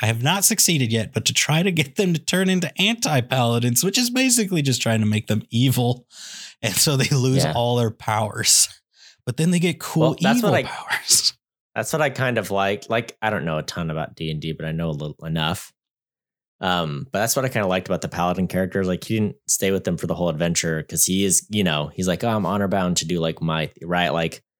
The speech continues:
Speaker 2: the only reason he isn't out here just, like, solving everyone's quest for them is that he has this, like, code of ethics, you know, that he's like, "Nope, I'm on my path. I'm doing my thing.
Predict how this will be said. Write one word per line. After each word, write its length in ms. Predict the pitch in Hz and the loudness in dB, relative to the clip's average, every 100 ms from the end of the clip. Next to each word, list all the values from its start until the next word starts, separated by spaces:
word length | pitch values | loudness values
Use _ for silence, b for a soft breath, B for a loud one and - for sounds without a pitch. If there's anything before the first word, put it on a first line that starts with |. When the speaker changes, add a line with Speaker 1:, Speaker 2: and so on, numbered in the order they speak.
| _ _ _ | _ _ _
Speaker 2:
the 80 | 110 | -4
only 180 | 120 117 | -2 0
reason 300 | 120 110 101 | 0 -2 0
he 80 | 107 | 0
isn't 200 | 104 80 | 0 0
out 240 | 95 80 | -2 -2
here 260 | 85 98 90 | -2 -2 -2
just, 360 | 82 92 - | 0 0 2
like, 320 | 90 85 80 _ | 0 0 -2 _
solving 520 | - - 92 90 82 | 0 2 2 0 -2
everyone's 480 | 90 92 92 85 82 | -2 0 0 0 0
quest 300 | - 98 - | 0 0 0
for 100 | 90 | -2
them 220 | 85 85 | -2 -2
is 120 | 80 78 | -2 -4
that 140 | 76 | -6
he 520 | - 90 85 80 73 _ _ _ _ | -2 -2 0 -2 -6 _ _ _ _
has 220 | 90 87 | -2 -2
this, 200 | 92 - | 0 0
like, 240 | 87 82 - | 0 -2 -4
code 240 | - 85 | -2 -2
of 100 | 82 - | -4 -6
ethics, 500 | 76 - - - - | -8 -6 -4 -2 0
you 100 | 85 | 0
know, 220 | 78 78 | 0 -2
that 100 | 80 | -2
he's 120 | 80 | -4
like, 160 | 78 - | -6 -2
"Nope, 220 | 110 113 | -2 0
I'm 160 | 95 101 | -2 0
on 80 | 98 | 0
my 160 | 95 | -2
path. 320 | 92 85 80 | -2 -4 -4
I'm 140 | 78 87 | -4 -2
doing 180 | 87 80 | 0 0
my 160 | 82 | -2
thing. 400 | 80 85 80 76 | -4 -4 -4 -6